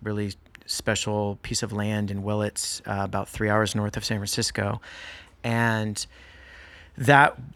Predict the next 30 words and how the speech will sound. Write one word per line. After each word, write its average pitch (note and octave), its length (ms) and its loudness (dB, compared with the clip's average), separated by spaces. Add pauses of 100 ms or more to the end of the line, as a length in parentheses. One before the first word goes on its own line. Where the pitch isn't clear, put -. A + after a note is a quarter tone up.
(300)
kind C#3+ 220 6
of A#2+ 180 2
turned C#3 340 8
into A#2+ 800 4
w-, A2 260 0
what A2+ 340 2
was A2+ 180 2
the A2 60 -2
first A#2+ 380 4
iteration A2 420 4
of G2 80 0
Sunset G#2+ 400 0
Campout G2 540 2
that G2+ 140 -4
went G#2+ 180 -4
from, G#2 160 -4
like, G2 220 -2
ninety-nine G2+ 840 0
to G2+ 120 -10
two - 280 -4
thousand F#2+ 640 -2
four. F#2+ 720 -2
And G2 320 -2
it A2+ 160 -2
was A2+ 360 4
much B2+ 500 6
more A2 500 4 (240)
of G#2 120 2
a G#2+ 60 2
modest G#2 760 2